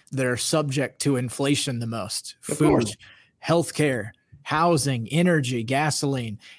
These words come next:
Speaker 1: And, you know, if you look at that minimum wage in particular, you know, historically, you know, you could work on the minimum wage, work forty, fifty, sixty hours a week and afford a home, afford a family and stuff like that. Uh, but now, you know, with the minimum wage just hovering right around seven, eight dollars, uh, you know,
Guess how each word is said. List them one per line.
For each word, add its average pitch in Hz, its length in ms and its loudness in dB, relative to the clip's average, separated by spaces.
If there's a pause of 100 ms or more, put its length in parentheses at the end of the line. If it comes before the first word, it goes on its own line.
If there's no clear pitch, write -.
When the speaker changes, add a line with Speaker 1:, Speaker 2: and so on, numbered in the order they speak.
(120)
Speaker 1:
And, 151 260 2
you 160 100 2
know, 160 120 4
if 143 120 0
you 147 80 4
look - 160 2
at 185 100 -4
that 127 200 -2
minimum 147 320 2
wage 143 380 2
in 131 80 -2
particular, 120 640 -2
you 123 100 -4
know, 143 140 0
historically, 170 920 2
you 165 100 -2
know, 143 80 0
you 160 200 0
could 147 180 0
work 160 400 2
on 151 240 2
the 143 80 2
minimum 143 380 2
wage, 139 440 2
work 147 300 0
forty, 143 340 0
fifty, 143 400 -2
sixty 143 400 -2
hours 135 300 2
a 139 60 0
week 139 360 0 (280)
and 175 180 2
afford 196 340 4
a 165 40 0
home, 120 340 -2
afford 165 340 0
a 170 40 2
family 131 420 -2
and 123 100 -6
stuff - 300 -4
like 123 240 -4
that. 147 300 -2 (320)
Uh, 131 240 0
but 135 240 0
now, 170 320 4
you 147 160 2
know, 147 100 0
with 139 220 -2
the 139 280 0
minimum 139 300 0
wage 139 320 0
just 135 180 -2
hovering 135 320 -2
right 135 200 -4
around 135 260 -4
seven, 139 320 -2
eight 127 200 -4
dollars, 127 600 2
uh, 127 40 -4
you 101 220 -8
know, 127 200 -4